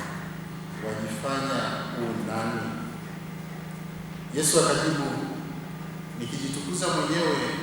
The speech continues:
utukufu wangu si kitu. Anitukuzaye ni Baba yangu, ambaye ninyi mwanena kuwa ni Mungu wenu. Wala ninyi hamkumjua,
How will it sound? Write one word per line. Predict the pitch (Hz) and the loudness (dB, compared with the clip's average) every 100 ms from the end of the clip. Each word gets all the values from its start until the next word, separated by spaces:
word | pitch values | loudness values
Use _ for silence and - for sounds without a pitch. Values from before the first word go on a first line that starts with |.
| - - | -4 -4
utukufu | - - - - | -4 -6 -6 0
wangu | 285 277 285 | 2 4 2
si | - - | 2 2
kitu. | - - - - - - - - - - - - - - - - 120 | 0 -2 -4 -4 -6 -8 -8 -8 -8 -8 -8 -8 -8 -8 -8 -6 -2
Anitukuzaye | 120 120 - 123 143 147 143 | 0 0 -2 2 6 8 8
ni | 135 123 | 6 4
Baba | 123 120 120 | 4 4 4
yangu, | 135 135 139 - - - - - 117 | 2 0 0 -2 -2 -2 -4 -4 0
ambaye | 135 139 139 | 4 6 6
ninyi | 147 147 147 139 147 123 | 4 4 2 2 0 2
mwanena | 123 123 135 | 2 2 2
kuwa | 120 - - 123 | 2 0 2 2
ni | 117 | 2
Mungu | 110 110 110 | 2 2 2
wenu. | 104 - - - - - - - - - - - 110 | 0 -2 -6 -8 -8 -8 -8 -10 -8 -8 -8 -4 2
Wala | 127 131 | 4 6
ninyi | 151 170 156 | 6 6 6
hamkumjua, | 139 - - 131 131 151 143 | 4 2 0 0 0 2 4